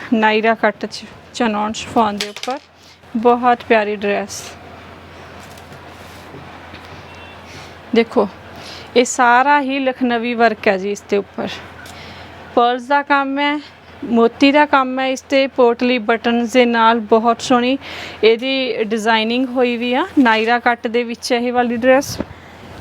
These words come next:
ਸਾਈਡ ਸਲਿਟਸ ਰਹਿਣਗੇ ਜੀ, ਦੋਨੋਂ ਸਾਈਡ ਸਲਿਟਸ ਦੇ ਇੱਦਾਂ ਵਰਕ ਰਹੇਗਾ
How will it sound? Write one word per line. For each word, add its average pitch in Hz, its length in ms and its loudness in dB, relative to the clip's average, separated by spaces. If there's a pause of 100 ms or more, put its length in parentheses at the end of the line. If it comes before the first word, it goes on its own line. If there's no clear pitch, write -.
(400)
ਸਾਈਡ 247 600 -2
ਸਲਿਟਸ 240 580 -8
ਰਹਿਣਗੇ 254 420 0
ਜੀ, 247 140 -2
ਦੋਨੋਂ 226 360 0
ਸਾਈਡ 240 360 2
ਸਲਿਟਸ 233 500 -2
ਦੇ 233 140 6
ਇੱਦਾਂ 226 240 -2
ਵਰਕ 214 320 -2
ਰਹੇਗਾ 254 400 2